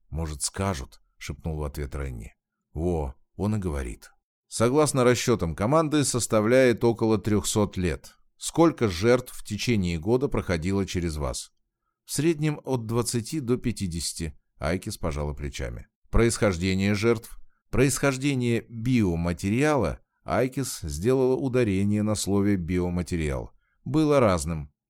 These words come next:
Миры первого-второго уровня с низким жизненным уровнем и коротким циклом. Только люди? Нет. Кто? Негаши, Когни, Рауф.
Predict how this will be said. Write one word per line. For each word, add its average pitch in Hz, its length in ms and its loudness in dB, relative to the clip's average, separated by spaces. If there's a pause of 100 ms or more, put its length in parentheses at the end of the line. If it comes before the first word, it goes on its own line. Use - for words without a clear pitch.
(140)
Миры 127 400 4
первого-второго 101 1040 2
уровня 135 560 2 (200)
с - 180 -4
низким 135 460 0
жизненным 95 560 -2
уровнем 139 480 0 (180)
и 104 100 -4
коротким 98 640 -2
циклом. 73 460 -6 (420)
Только 95 340 0
люди? 107 460 0 (240)
Нет. 120 500 0 (240)
Кто? 92 460 -2 (380)
Негаши, 120 800 0
Когни, 90 520 -2 (340)
Рауф. 85 580 0